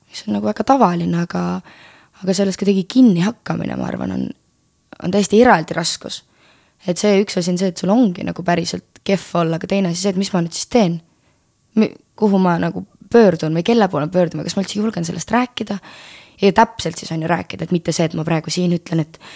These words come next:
on mingi kurvameelsus, vaid see, et sa nagu lähed kellelegi, räägid kõik oma tunded, mõtted ära ja siis tema nagu peaks sind kuidagi aitama. No isegi nagu vanematele rääkimine nooremana oli see, et no kuidas ma seletan talle, et ma olen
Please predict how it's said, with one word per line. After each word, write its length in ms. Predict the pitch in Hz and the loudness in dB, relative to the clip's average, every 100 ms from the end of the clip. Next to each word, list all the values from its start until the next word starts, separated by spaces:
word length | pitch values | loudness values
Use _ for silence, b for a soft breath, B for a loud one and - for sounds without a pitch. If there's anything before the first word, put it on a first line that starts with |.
| B B - | B B -2
on 80 | 160 | 0
mingi 200 | 156 160 | 0 0
kurvameelsus, 720 | - 202 165 160 160 - 175 - B B B B B - | 4 6 6 2 0 -6 -10 -14 B B B B B 0
vaid 140 | 180 | 2
see, 140 | - 185 | 4 4
et 80 | |
sa 80 | - | 4
nagu 160 | 175 175 | 2 4
lähed 320 | 190 214 170 | 4 4 2
kellelegi, 360 | - 190 160 175 | 2 2 2 0
räägid 240 | 175 175 - | -2 -2 0
kõik 280 | 226 - | 0 0
oma 100 | 160 156 | -4 -2
tunded, 360 | 202 175 160 | 0 0 0
mõtted 320 | 190 185 - 196 | -2 -4 -2 2
ära 220 | 214 175 160 160 _ | 4 4 0 -8 _
ja 120 | 165 | -8
siis 120 | 156 - | -6 -2
tema 200 | 196 180 156 | 0 2 0
nagu 160 | 165 | -4
peaks 280 | 165 160 - | -4 -4 -4
sind 120 | 165 | -8
kuidagi 400 | - 170 160 160 170 - b b b b 190 | -4 -4 -2 -4 -6 -10 b b b b 2
aitama. 460 | 185 - 151 156 - b b b b | 2 0 -4 -4 -8 b b b b
No 80 | 185 | 0
isegi 220 | 196 165 | 2 2
nagu 160 | 160 | 2
vanematele 640 | 160 208 170 147 160 170 160 | 4 6 6 2 -4 -6 -4
rääkimine 540 | 160 156 - 160 156 160 180 - - | -4 -6 -6 -4 -4 -6 -8 -14 -6
nooremana 480 | 160 151 151 156 156 | -2 -2 -2 -4 -6
oli 160 | 156 156 - | -6 -8 -8
see, 200 | - 165 | -8 -8
et 560 | _ - - - _ - | _ -20 -20 -20 _ 2
no 80 | |
kuidas 160 | 247 269 | 4 4
ma 80 | 196 | 4
seletan 420 | 226 254 - 170 | 4 4 4 0
talle, 180 | 165 160 | 0 0
et 80 | 156 | 0
ma 60 | 165 | 2
olen 240 | 165 165 | 2 2